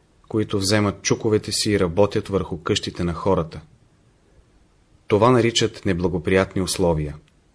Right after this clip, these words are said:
Хората с неразумния си живот развързват злото и идват страданията. Това,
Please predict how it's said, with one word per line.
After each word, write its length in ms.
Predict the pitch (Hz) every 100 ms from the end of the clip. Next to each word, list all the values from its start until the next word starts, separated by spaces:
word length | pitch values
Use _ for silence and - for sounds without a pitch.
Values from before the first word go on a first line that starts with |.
| _ _ _ _ _ _ _ _ _ _ _ _ _ _ _ _ _ _ _ _ _ _ _ _
Хората 460 | - 127 135 131 123
с 80 |
неразумния 580 | 117 101 98 113 120 113
си 120 | 101
живот 540 | 95 90 95 101 - - _ _ _ _ _ _ _ _ _
развързват 540 | 110 104 107 131 117 110
злото 480 | 101 110 107 123 123 _ _ _ _
и 140 | 101
идват 240 | 107 98 95
страданията. 720 | - 90 98 95 80 78 80 - _ _ _ _ _ _ _ _ _ _ _ _ _ _ _ _ _ _ _ _ _ _
Това, 340 | 107 101 127